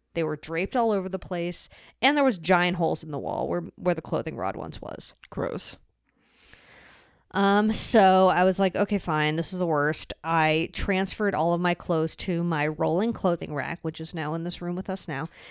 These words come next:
Speaker 1: And I'm, like, trying to roll it across to the room, the pod den.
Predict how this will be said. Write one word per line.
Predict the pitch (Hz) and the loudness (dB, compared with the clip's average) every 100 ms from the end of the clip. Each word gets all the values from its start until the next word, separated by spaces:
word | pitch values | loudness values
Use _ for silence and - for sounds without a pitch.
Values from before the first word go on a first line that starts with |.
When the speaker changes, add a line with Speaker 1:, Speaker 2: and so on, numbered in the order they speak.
| - | -10
Speaker 1:
And | - 180 | -2 0
I'm, | 175 | 0
like, | 165 | -2
trying | - 165 151 196 | -4 -2 0 2
to | |
roll | 180 170 233 254 | 2 4 6 6
it | 185 196 - _ _ | 4 2 -4 _ _
across | - 196 - 185 175 202 - - - _ _ _ _ _ _ | 0 0 2 4 4 2 -4 -8 -14 _ _ _ _ _ _
to | - 208 196 190 - | -6 -2 -2 -2 -4
the | - 180 | -2 -2
room, | 160 202 202 196 - _ _ - - - | 2 2 2 -2 -8 _ _ -20 -8 -2
the | 180 | 0
pod | - 208 220 220 196 _ - | 2 2 4 2 -2 _ -6
den. | 170 151 165 180 | -4 -2 -2 -6